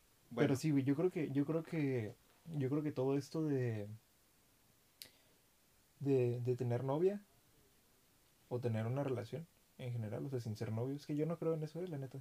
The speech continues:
Speaker 1: De tener, de ser, de tener
Speaker 2: De
Speaker 1: una
Speaker 2: ser,
Speaker 1: pareja.
Speaker 2: de ser quedantes, güey.
Speaker 1: Ah, de ser quedantes.
Speaker 2: Sí, eso yo no,
Speaker 1: Mm.
Speaker 2: a mí no me convence.
Speaker 1: ¿No?
Speaker 2: No. Pero, pero sí, yo creo que todo eso es muy importante porque,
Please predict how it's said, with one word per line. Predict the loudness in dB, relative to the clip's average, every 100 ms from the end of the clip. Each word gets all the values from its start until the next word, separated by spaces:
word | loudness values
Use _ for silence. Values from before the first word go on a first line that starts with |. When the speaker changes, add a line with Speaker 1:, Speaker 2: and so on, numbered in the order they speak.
| -12
Speaker 1:
De | -8 -6
tener, | -4 -4 -4
de | -4 -6
ser, | -6 -8
de | -6
tener | -2 2
Speaker 2:
De |
Speaker 1:
una | 2
Speaker 2:
ser, | 2
Speaker 1:
pareja. | 0 -2
Speaker 2:
de |
ser | -2 -2 0
quedantes, | 2 2 -2 -8
güey. | -10 -14 _ _ _ _ _ -4
Speaker 1:
Ah, | 2 2
de |
ser | 0 -2
quedantes. | 0 0 0 -2
Speaker 2:
Sí, | -2
eso | -4
yo | -6
no, | -4 -6 -6 -2
Speaker 1:
Mm. | 0 0 -4 _ _
Speaker 2:
a | -4
mí | -2
no | -2
me | -4
convence. | -4 -4 -4 -8 -10 _ -10
Speaker 1:
¿No? | -8 -8 -14 -20 -20 _ _ _ -20 -20 -16
Speaker 2:
No. | -14 -14 -18 _ -8 0
Pero, | 4 4 2
pero | 2 2
sí, | 2
yo | 2 4
creo | 4
que | 4
todo | 2
eso | 2
es | 0
muy | -2 -2
importante | -2 0 0 0
porque, | -2 -4 -6